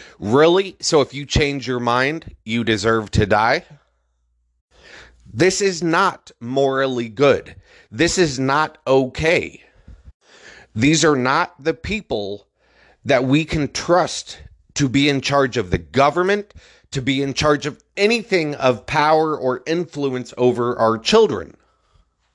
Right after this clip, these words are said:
If they can't understand the basics of good and evil without having to consult their book or their God, they are not mentally sane.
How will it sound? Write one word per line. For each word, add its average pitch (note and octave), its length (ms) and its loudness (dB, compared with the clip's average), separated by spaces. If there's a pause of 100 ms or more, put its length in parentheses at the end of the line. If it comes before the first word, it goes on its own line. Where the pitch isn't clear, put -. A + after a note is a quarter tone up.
(340)
If A2 140 -8
they D3+ 180 0
can't F#3 420 -2
understand D#3 1040 -2 (680)
the B2 160 2
basics D#3+ 800 -2
of A#2 300 -4
good D3+ 300 4
and D3 380 -6
evil B2 420 -4
without C3 640 -2
having C3+ 420 -4
to A#2 80 -6
consult A#2+ 640 -4
their C3 220 6
book C#3 400 2
or A#2+ 200 0
their A#2+ 260 2
God, B2 560 -2 (440)
they C#3 220 2
are C3+ 120 0
not C3 360 -2 (180)
mentally D3 880 -2
sane. G#2 640 -2